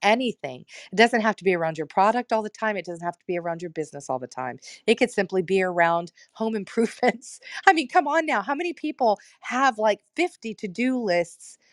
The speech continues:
or things on their to-do list that they need to get done? Maybe they have chips in the wall. Maybe their kids colored on the wall. Maybe their floors are, are messed up somewhere. Maybe they, they have a cracked pane in a window. Maybe, you know what I mean? We have to do all these little things to our home to maintain them.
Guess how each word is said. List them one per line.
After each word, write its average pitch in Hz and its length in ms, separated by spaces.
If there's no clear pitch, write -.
or 185 80
things 220 300
on 208 100
their 202 100
to-do 208 340
list 170 220
that 180 140
they 233 140
need 240 120
to 226 60
get 214 200
done? 226 300
Maybe 214 200
they 226 60
have 220 120
chips - 300
in 214 80
the 196 100
wall. 170 220
Maybe 185 160
their 202 100
kids - 280
colored 226 380
on 190 100
the 185 80
wall. 165 260
Maybe 185 340
their 214 100
floors 240 640
are, 185 280
are 175 280
messed 185 300
up 180 120
somewhere. 170 440
Maybe 214 340
they, 208 340
they 208 100
have 214 100
a 208 40
cracked - 340
pane 226 260
in 208 80
a 202 60
window. 208 500
Maybe, 190 180
you 226 80
know 254 80
what 277 80
I 277 40
mean? 240 280
We 285 480
have 254 320
to 220 100
do 269 180
all 247 140
these 214 200
little 202 220
things 254 340
to 208 120
our 190 80
home 226 260
to - 100
maintain 214 520
them. 135 340